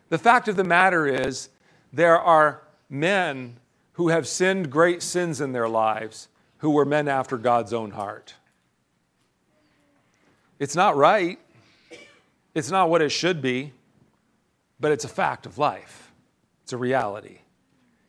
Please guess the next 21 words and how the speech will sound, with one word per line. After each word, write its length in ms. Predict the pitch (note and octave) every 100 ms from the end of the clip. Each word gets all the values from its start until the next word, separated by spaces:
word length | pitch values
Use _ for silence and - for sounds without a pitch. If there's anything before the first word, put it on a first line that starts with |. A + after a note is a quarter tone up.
| _ -
Even 360 | D#3 F3 D3
men 280 | D3+ D#3 C3+
after 260 | C3+ - C3+
God's 340 | B2+ B2+ A#2
own 200 | B2 A#2
heart 400 | G#2 C#3 A#2+ - _
fail. 460 | - C#3+ G2+ F2+ - _ _ _ _ _ _ _ _ _ _ _ _ _ _ _ _ _ _ _ _ _ _ -
It 60 | D3
doesn't 280 | A#3+ B3+
hide 720 | F#3 F3+ G#3+ A3 E3 C3+ A2 G2 _ _ _ _ B2+
the 140 | D#3+
flaws 800 | - F3+ A3 G3 D3+ B2 - -
and 120 | E3 D#3
the 60 |
sins 480 | - - G3+ F#3+ C#3
of 100 | D3+
his 160 | C#3+ -
hero, 340 | F#3 F3 C#3+
of 140 | C#3 C3+
its 140 | C#3+
heroes. 580 | F3 E3+ D3 A2+ A2